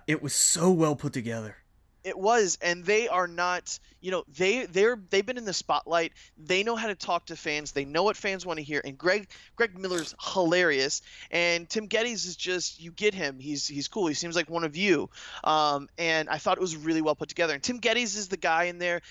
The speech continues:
Speaker 2: You know, he knew, he's played Final Fantasy his whole life. He
Speaker 1: Yeah.
Speaker 2: loves it. You know, he's been obsessed with. And Greg Miller is kind of the person like me, where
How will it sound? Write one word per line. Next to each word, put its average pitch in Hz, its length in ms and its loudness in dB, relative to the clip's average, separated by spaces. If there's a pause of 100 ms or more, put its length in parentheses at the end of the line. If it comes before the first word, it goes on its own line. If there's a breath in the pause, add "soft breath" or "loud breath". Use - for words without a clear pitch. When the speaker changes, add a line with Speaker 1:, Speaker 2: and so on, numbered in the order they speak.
(180 loud breath)
Speaker 2:
You 170 120 -4
know, 151 80 -2
he 220 320 -6
knew, 208 560 -2
he's 196 280 0
played 208 380 2
Final 165 260 2
Fantasy 143 360 -6
his 131 80 -10
whole 156 200 -4
life. 143 180 4
He - 160 -16
Speaker 1:
Yeah. 139 120 4
Speaker 2:
loves 170 240 2
it. 185 140 -2 (420 soft breath)
You 156 80 -6
know, 151 60 -4
he's 147 160 -4
been 156 120 0
obsessed 185 320 0
with. 196 140 -6
And 151 100 -12
Greg 170 220 0
Miller 214 280 -2
is 180 120 -4
kind 175 160 -6
of 165 60 -6
the 156 60 -10
person 156 360 -6
like 139 240 -6
me, 190 480 -4 (420 loud breath)
where 180 440 4